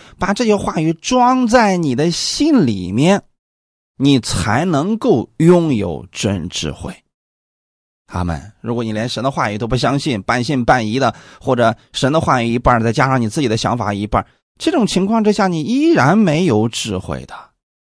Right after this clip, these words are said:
后面又提到了谋略，谋略是什么呢？熟练地运用了智慧，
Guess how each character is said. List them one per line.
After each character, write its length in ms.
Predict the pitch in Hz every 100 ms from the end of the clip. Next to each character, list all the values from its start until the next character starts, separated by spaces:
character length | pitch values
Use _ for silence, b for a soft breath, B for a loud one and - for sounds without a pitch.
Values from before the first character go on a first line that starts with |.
| _ _ _ _ _ _ _ _
后 160 | -
面 80 | 135
又 100 | 151
提 140 | 127 131
到 140 | 131
了 100 | 117
谋 280 | - 143 143
略， 200 | 254 190
谋 260 | - 151 190
略 180 | 320 160
是 140 | 127
什 160 | 120 82
么 80 | 92
呢？ 140 | 73 - _
熟 340 | - - 143 240
练 220 | 349 220
地 80 | 202
运 340 | 196 277 240
用 180 | 202 185
了 120 | 143
智 240 | 143 208 123
慧， 240 | 110 -